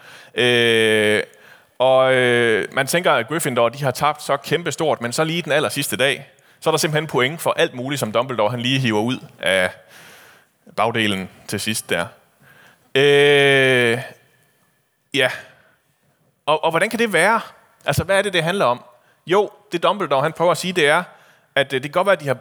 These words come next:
brudt alle reglerne, men n-, mens de har gjort det, har de faktisk forstået præcis, hvad det var, skolens ånd egentlig går ud på, når de har hjulpet de her venner i nød og forsvaret hinanden mod alle de her udefrakommende fjender.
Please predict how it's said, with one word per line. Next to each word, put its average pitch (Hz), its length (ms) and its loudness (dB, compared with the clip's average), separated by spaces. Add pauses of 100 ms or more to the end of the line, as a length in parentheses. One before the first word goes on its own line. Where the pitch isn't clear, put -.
(220)
brudt - 220 -10
alle 160 180 2
reglerne, 123 420 0 (120)
men 131 160 -4
n-, 139 180 -10
mens 190 180 -4
de - 100 -4
har 127 40 2
gjort 147 280 -2
det, 147 140 -2 (140)
har - 100 -4
de 117 100 -6
faktisk - 380 -6
forstået 113 380 -4
præcis, - 640 -4 (220)
hvad 127 120 0
det 131 100 0
var, 135 360 0 (120)
skolens 147 500 -4
ånd 165 180 0 (380)
egentlig 123 260 -4
går 98 60 0
ud 120 180 -2
på, - 380 -4 (440)
når 120 100 0
de 120 80 -4
har 117 60 0
hjulpet 127 320 -2
de 127 60 -2
her 123 140 0
venner 117 300 -2 (140)
i 98 40 -12
nød 120 340 -2
og - 100 -16
forsvaret 123 380 -2
hinanden 110 300 -6
mod 110 200 -2
alle 113 140 0
de 123 80 -8
her 113 260 -2 (100)
udefrakommende 110 600 -6
fjender. 107 280 -6